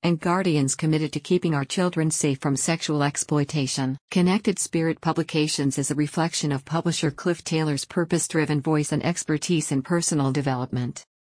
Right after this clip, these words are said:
As a writer, Taylor is devoted to positively impacting individuals, organizations,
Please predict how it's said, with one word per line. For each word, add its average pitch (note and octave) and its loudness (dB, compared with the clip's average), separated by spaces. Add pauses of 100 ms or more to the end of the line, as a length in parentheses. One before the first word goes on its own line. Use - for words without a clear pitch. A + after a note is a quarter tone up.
(140)
As F#3+ 0
a E3+ 2
writer, D#3 2 (180)
Taylor G3 0
is C3+ 0
devoted D#3 0
to D3 -2
positively D#3 0
impacting E3+ 2
individuals, D3+ 0 (220)
organizations, D#3+ -2